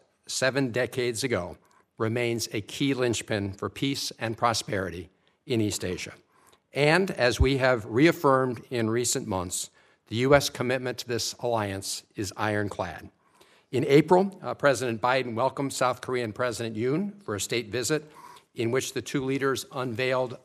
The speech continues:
the Washington Declaration to reinforce extended deterrence and respond to North Korea's growing nuclear threats.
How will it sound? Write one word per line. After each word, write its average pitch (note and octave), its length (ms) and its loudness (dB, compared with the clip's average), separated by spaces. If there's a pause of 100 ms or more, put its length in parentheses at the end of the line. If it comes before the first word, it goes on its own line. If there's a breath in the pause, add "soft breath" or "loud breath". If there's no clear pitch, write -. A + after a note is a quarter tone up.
the A#2 100 -4
Washington C3 600 0
Declaration G#2+ 800 -2 (380 soft breath)
to A#2 120 -4
reinforce C#3+ 640 4
extended B2+ 480 -2
deterrence B2 640 -2 (160)
and A2+ 180 -4
respond A#2+ 520 -2
to A#2+ 100 -10
North A#2 300 -4
Korea's A2+ 400 -2
growing A2 640 -2
nuclear G#2+ 420 -4
threats. - 460 -4